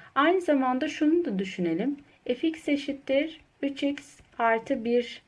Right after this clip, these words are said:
şeklinde bir fonksiyonumuz olsun. Şimdi sabit bir terimin türevi nedir? Sıfırdır. Üç x'in türevi nedir? Üçtür. O zaman bu fonksiyon da bizim diferansiyel denklemimizin bir çözümü olur.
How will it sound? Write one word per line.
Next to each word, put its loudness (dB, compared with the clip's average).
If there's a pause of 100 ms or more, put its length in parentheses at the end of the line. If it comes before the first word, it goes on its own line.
(120)
şeklinde 0
bir 2
fonksiyonumuz 0
olsun. 0 (280)
Şimdi -6
sabit 2
bir 0 (140)
terimin 0
türevi 2
nedir? 0
Sıfırdır. -2 (180)
Üç -8
x'in -4
türevi -2
nedir? -2 (140)
Üçtür. -2 (360)
O 0
zaman -2 (300)
bu -2
fonksiyon 2
da 2
bizim 0
diferansiyel 0
denklemimizin 0
bir -2
çözümü -2
olur. -2